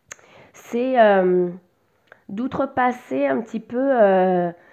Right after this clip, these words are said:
euh, ses limites. Voyez, hein, le deux et le cinq, c'est d'outrepasser ses limites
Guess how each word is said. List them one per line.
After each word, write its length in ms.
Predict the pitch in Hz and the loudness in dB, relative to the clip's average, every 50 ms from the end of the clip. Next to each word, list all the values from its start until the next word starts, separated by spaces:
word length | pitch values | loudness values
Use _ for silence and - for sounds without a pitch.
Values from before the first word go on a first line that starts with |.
| - _ _ - - | -20 _ _ -14 -8
euh, 120 | 180 180 175 | -6 -6 -6
ses 180 | - - 208 | -4 0 0
limites. 640 | 202 202 214 220 220 220 214 - - - - - - _ _ _ - - | 0 2 2 2 2 2 0 -2 -10 -16 -16 -16 -18 _ _ _ -6 -2
Voyez, 280 | 185 185 208 220 214 | 0 0 2 2 2
hein, 120 | 190 190 196 | 0 2 2
le 140 | 190 185 | 2 2
deux 140 | 185 202 208 | 2 2 2
et 40 | 208 | 2
le 100 | 202 185 | 2 0
cinq, 300 | 180 - 226 220 240 233 | -2 -2 -2 -2 -2 -2
c'est 160 | - - 208 | -4 -4 -4
d'outrepasser 540 | 196 233 247 - - 226 220 208 - - 247 | -4 -4 -6 -6 -4 -2 -2 -2 -2 -4 -6
ses 160 | - - 220 | -2 -2 -2
limites 480 | 214 214 214 214 214 233 247 - - | 0 0 0 2 2 0 0 -2 -2